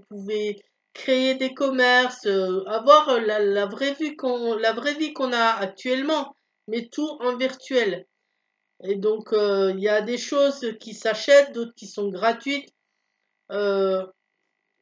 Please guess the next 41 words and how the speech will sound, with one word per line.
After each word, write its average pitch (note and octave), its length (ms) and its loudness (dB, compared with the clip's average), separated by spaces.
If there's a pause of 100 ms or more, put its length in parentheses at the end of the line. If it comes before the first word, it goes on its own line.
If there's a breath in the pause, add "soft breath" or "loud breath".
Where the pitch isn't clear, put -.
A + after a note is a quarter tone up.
il A3+ 60 -12
y A#3 40 4
a A3+ 80 2
des G#3 280 -8
écoles G#3+ 380 -2
publiques, C4+ 680 -4
enfin, G#3 200 -6
il G#3 80 0
y - 20 0
a F#3+ 80 -2
pas C4+ 220 0
mal D4 180 -2
de C4+ 100 -6
choses C4+ 320 -6
dans B3 120 -2
ce A#3+ 180 -8
monde, B3 260 -4
c'est G#3 200 -4
vraiment A#3 360 -2
très B3 340 -4
intéressant. G3 680 -6 (760)
Donc A#3 180 0
là, D4+ 300 4
jusqu'à C4+ 380 -4
la B3+ 120 2
page C4 340 -2
deux A#3+ 260 -10
cent B3+ 260 -6
huit, C4 320 -6 (240)
pour A#3+ 140 -2
l'instant, B3 480 -2
il A#3 100 -6
y G3+ 60 0
a F3+ 420 0
le F#3+ 120 0
monde A#3+ 280 -4
qui - 120 -4
a G#3+ 60 0
été G3+ 200 -10
décrit, G3 420 -8
l'oasis, B3 680 0